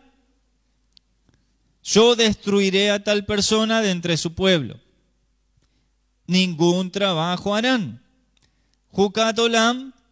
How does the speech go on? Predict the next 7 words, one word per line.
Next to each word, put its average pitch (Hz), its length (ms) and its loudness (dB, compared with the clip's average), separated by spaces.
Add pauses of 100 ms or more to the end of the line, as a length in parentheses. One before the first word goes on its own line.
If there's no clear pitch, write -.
(160)
por 226 200 -2
vuestras 208 420 -2
generaciones 202 1040 -2 (520)
en 170 240 -4
todos 202 380 2
sus 190 460 0
asentamientos. 160 1300 -4